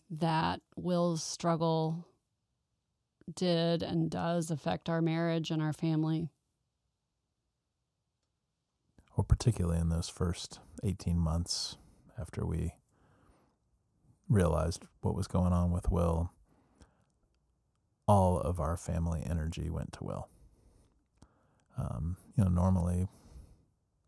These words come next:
Speaker 2: you've got a marriage, you've got three kids, you know, that energy gets spread around. And for that time period, um, I think everybody got neglected except for Will.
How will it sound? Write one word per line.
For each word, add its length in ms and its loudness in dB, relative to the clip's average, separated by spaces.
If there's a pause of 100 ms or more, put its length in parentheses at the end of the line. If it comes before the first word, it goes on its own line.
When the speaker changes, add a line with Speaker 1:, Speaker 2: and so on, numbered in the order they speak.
(120)
Speaker 2:
you've 160 -6
got 120 -6
a 40 -2
marriage, 600 2
you've 120 -8
got 180 -8 (160)
three 160 -2
kids, 600 -4 (640)
you 100 0
know, 120 -2
that 200 -4 (340)
energy 420 2
gets 220 -4
spread 260 -2
around. 380 -4 (1000)
And 520 -4 (160)
for 140 -2
that 220 -2
time 260 -2
period, 440 -2 (1300)
um, 380 -8 (920)
I 40 -6 (120)
think 300 -10 (260)
everybody 540 -4
got 200 -10
neglected 600 -6
except 320 -10
for 120 -8
Will. 300 -8